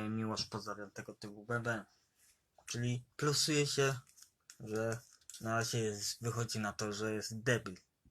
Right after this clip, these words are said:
Azbest. Bo właśnie tak poczułem, tak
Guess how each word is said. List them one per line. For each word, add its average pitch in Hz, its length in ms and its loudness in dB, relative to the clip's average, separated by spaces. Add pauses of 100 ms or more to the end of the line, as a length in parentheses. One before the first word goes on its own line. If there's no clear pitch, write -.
(140)
Azbest. 98 720 -8 (4000)
Bo 123 200 -2
właśnie 117 340 0
tak - 260 0
poczułem, 120 320 4
tak 113 220 2